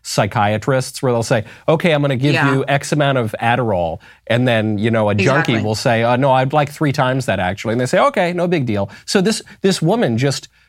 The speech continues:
Speaker 1: goes along with an eighteen-year-old girl confused about her sex,
Speaker 2: Mm-hmm.
Speaker 1: says, "Yeah, okay, how many milligrams do you
Speaker 2: Mm-hmm.
Speaker 1: want?"
Speaker 2: And I say, you know, "What's the highest we can go?" And she says, "A hundred milligrams is usually the highest we do."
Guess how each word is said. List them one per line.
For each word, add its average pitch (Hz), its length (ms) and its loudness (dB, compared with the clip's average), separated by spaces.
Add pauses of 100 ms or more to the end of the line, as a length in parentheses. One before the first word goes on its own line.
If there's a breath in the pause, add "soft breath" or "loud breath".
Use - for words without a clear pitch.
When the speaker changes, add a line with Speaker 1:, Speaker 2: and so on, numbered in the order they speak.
Speaker 1:
goes 170 240 0
along 170 240 2
with 156 140 0
an 127 80 -2 (100)
eighteen-year-old 170 920 0
girl 117 480 0 (220 loud breath)
confused 147 640 0
about 156 240 2
her 131 160 -2
sex, 127 380 0
Speaker 2:
Mm-hmm. 147 60 -2
Speaker 1:
says, 170 220 0
"Yeah, 208 200 4
okay, 127 400 -2 (140)
how 151 100 0
many 165 160 0
milligrams 147 400 2
do 143 80 -2
you 147 60 2
Speaker 2:
Mm-hmm. 156 60 0
Speaker 1:
want?" 135 200 -2 (1080 loud breath)
Speaker 2:
And 185 160 0
I 190 140 2
say, 190 640 0 (220)
you 185 80 -6
know, 180 140 -2
"What's 170 260 -2
the 180 80 -6
highest 170 460 0
we 170 180 -4
can 165 180 -2
go?" 170 460 -2
And 165 180 -2
she 180 220 -2
says, 160 580 0 (140)
"A 175 60 -2
hundred 180 380 -4
milligrams 143 840 -2
is 147 480 -2
usually 151 720 -2
the 139 120 -4
highest 139 440 -4
we 139 100 -2
do." 131 260 -4